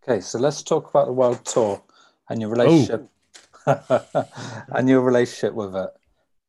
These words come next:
Speaker 1: You
Speaker 2: Yeah.
Speaker 1: competed on the tour until you were twenty-three, then
Speaker 2: Mm.
Speaker 1: retired from the competition, but have since
Speaker 2: Mm.
Speaker 1: returned to competing.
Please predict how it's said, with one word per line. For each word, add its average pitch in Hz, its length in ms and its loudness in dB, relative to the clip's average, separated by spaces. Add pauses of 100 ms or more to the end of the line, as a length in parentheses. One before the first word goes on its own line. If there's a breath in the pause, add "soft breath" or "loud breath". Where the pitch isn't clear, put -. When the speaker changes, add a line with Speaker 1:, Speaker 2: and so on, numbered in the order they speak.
(140)
Speaker 1:
You 120 120 -6
Speaker 2:
Yeah. 107 240 -2
Speaker 1:
competed 156 360 -2
on 147 320 0
the - 100 -10
tour 123 380 -2
until 120 300 -6
you 117 120 0
were 113 60 -4
twenty-three, 117 960 -6 (600)
then 123 300 2
Speaker 2:
Mm. 98 40 -4
Speaker 1:
retired 117 420 2
from 123 200 -8
the 120 80 -6
competition, 110 920 -8 (300)
but 104 180 -4
have 113 80 -6
since 104 220 0
Speaker 2:
Mm. 98 80 -8
Speaker 1:
returned 113 420 0
to - 80 -16
competing. 92 680 -8